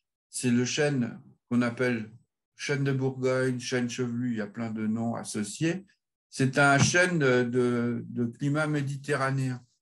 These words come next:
On le trouve jusqu'en Turquie. Et on l'appelle chêne chevelu parce que ses glands ont des poils dessus. Et lui, alors là, il se porte super bien. Un chêne intéressant à planter. À Tours, ils en ont planté. C'est,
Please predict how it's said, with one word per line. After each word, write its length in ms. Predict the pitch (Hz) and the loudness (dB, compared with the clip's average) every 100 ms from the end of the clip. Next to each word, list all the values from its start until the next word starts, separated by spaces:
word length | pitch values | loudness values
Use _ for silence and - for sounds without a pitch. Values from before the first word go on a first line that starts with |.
| _ | _
On 100 | 113 | -6
le 100 | 117 | -6
trouve 300 | - 139 120 | -4 -2 -2
jusqu'en 400 | 110 107 - 110 | -4 -8 -6 -6
Turquie. 640 | 104 135 135 - 151 190 - _ _ _ _ | -4 -4 -4 -6 -4 -4 -6 _ _ _ _
Et 140 | 120 - | -4 0
on 120 | 135 | 4
l'appelle 320 | 139 139 156 147 | 4 4 2 2
chêne 260 | 160 151 | 0 -2
chevelu 400 | 139 151 151 190 | -2 -2 -2 -2
parce 180 | 160 131 | -2 -4
que 140 | 135 | -6
ses 300 | 123 - 131 | -6 -4 -4
glands 340 | 127 139 151 147 | -4 -2 -2 -2
ont 140 | 120 | -2
des 180 | 110 110 | -4 -8
poils 480 | - 139 131 92 - _ _ _ | -6 -2 -2 -2 -10 _ _ _
dessus. 640 | 101 104 104 - 165 190 - _ _ _ _ - | -6 -4 -4 -6 -6 -6 -8 _ _ _ _ 4
Et 200 | 127 123 | 6 6
lui, 280 | 131 175 | 6 4
alors 280 | 147 123 117 | 6 6 6
là, 160 | 139 147 | 6 6
il 100 | 107 | 2
se 160 | - | 0
porte 320 | 98 - 131 - | -4 -2 -4 -4
super 480 | - 160 143 117 | -6 -2 0 0
bien. 400 | 110 127 151 175 - _ _ - | 2 2 0 -4 -14 _ _ -8
Un 180 | 117 120 | -4 -4
chêne 320 | - 165 151 | -2 -2 -2
intéressant 540 | 135 139 127 131 143 | -4 -2 -2 -4 -4
à 80 | 135 | -6
planter. 460 | - 123 117 104 - | -6 -8 -8 -12 -4
À 140 | 113 113 | -2 0
Tours, 300 | 165 170 156 | 2 4 4
ils 140 | 131 | 4
en 100 | 127 | 4
ont 100 | 123 | 4
planté. 500 | 113 113 110 147 202 | 0 -6 -4 -2 -2
C'est, 480 | 208 113 104 101 | -2 -4 -2 -4